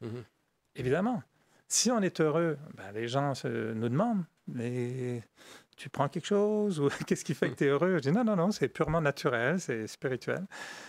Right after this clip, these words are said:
Speaker 2: Les gens veulent le bonheur, ils veulent l'amour, ils veulent la paix. Alors, peut-être qu'il faut réévaluer les valeurs qu'on enseigne à l'école, les valeurs qu'on enseigne dans les familles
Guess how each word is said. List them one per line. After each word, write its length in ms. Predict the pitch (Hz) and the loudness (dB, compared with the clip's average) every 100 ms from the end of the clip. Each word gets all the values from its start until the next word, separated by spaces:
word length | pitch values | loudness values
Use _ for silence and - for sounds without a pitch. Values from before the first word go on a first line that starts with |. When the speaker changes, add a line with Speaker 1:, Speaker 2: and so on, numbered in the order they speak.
| - - | -16 0
Speaker 2:
Les 160 | 123 | 2
gens 180 | 120 160 | 2 2
veulent 240 | 123 113 123 | 2 2 2
le 80 | 143 | 2
bonheur, 400 | 170 180 185 151 | 2 2 0 0
ils 100 | 107 | 0
veulent 200 | 123 131 | 0 2
l'amour, 360 | 127 131 165 | 2 2 0
ils 60 | 123 | 0
veulent 180 | 120 113 | 0 0
la 100 | 107 | -2
paix. 200 | - - - _ - | -6 -10 -14 _ -2
Alors, 280 | 123 123 - _ _ _ - | -2 -2 -6 _ _ _ -4
peut-être 320 | 135 202 196 | 0 0 -2
qu'il 140 | 156 | -6
faut 300 | - 165 160 | -2 2 2
réévaluer 840 | 120 160 165 143 131 147 160 165 190 | 4 2 4 2 2 2 2 -2 -6
les 160 | - 123 | -4 -2
valeurs 420 | 110 127 139 139 | 2 2 2 0
qu'on 160 | - 123 | 0 0
enseigne 480 | 113 - 143 214 196 _ _ | 0 -2 -2 -2 -4 _ _
à 80 | 143 | -6
l'école, 420 | 120 - 127 190 | -4 0 0 0
les 180 | 185 120 | 0 0
valeurs 380 | 113 123 135 131 | 2 2 2 0
qu'on 260 | - 123 117 | -2 0 0
enseigne 380 | 120 - 135 | 0 0 0
dans 100 | 120 | 0
les 80 | 113 | -2
familles 460 | 107 123 120 175 | 0 -2 -2 -4